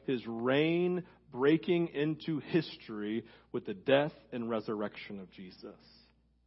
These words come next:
The kingdom of God coming happened because of the work of Jesus on the cross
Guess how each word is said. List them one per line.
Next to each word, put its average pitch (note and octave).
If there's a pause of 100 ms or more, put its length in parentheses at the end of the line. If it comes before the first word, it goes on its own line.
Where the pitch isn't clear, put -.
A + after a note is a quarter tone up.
(760)
The -
kingdom G3+
of F#3+
God F3+
coming D3
happened C#3
because B2
of A2
the G#2
work C3
of C3
Jesus A2+
on G#2
the F#2+
cross A2